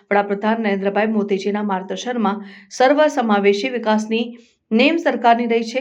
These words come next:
સામાન્ય વર્ગના લોકોના મંગલ અવસરને માનભેર ઉજવવા આ સાંસદ સમૂહ લગ્ન ઉત્સવ જેવા આ આયોજનો એ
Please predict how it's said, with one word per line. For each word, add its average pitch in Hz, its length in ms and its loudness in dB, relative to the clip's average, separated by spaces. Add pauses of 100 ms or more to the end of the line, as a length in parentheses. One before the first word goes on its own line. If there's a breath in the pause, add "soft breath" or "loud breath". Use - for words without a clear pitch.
(140)
સામાન્ય 202 400 0
વર્ગના 220 320 -2
લોકોના 208 420 0 (300 loud breath)
મંગલ 285 320 4
અવસરને 220 420 0
માનભેર 214 460 0
ઉજવવા 202 480 0 (460 loud breath)
આ 208 200 2
સાંસદ 226 480 -4
સમૂહ 214 260 -2
લગ્ન 196 220 -4 (360)
ઉત્સવ 233 400 2
જેવા 185 280 0 (220)
આ - 20 -6 (760)
આયોજનો 226 540 2 (120)
એ 170 100 -8